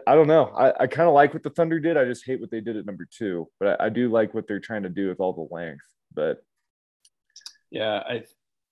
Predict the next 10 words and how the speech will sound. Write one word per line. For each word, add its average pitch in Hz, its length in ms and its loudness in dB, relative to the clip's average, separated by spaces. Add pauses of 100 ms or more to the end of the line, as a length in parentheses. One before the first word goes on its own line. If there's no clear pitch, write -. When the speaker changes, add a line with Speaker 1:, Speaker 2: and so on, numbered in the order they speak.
Speaker 2:
I - 40 -18
think 127 280 -6
that, 120 240 -2 (100)
I - 1000 -20
think 123 220 -6
they're, 117 280 0 (1000)
they're 123 280 -2
either 127 220 2
gonna 117 240 -8
look 113 300 -6